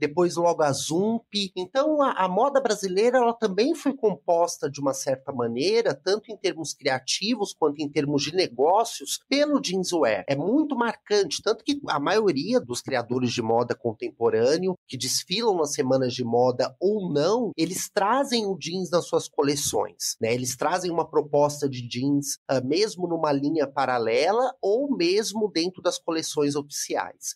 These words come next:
Então, o jeans, ele faz parte tanto da cultura social de moda quanto da história da moda brasileira e as criações desses estilistas.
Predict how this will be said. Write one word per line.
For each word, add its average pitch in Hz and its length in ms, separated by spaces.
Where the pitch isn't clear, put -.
Então, 190 300
o 220 40
jeans, 214 280
ele 214 160
faz - 340
parte 147 500
tanto 269 300
da 220 80
cultura 151 840
social 220 920
de 143 140
moda 180 680
quanto 294 460
da 190 200
história 185 540
da 180 120
moda 147 340
brasileira 147 680
e 139 100
as 143 160
criações 147 640
desses 143 400
estilistas. 135 880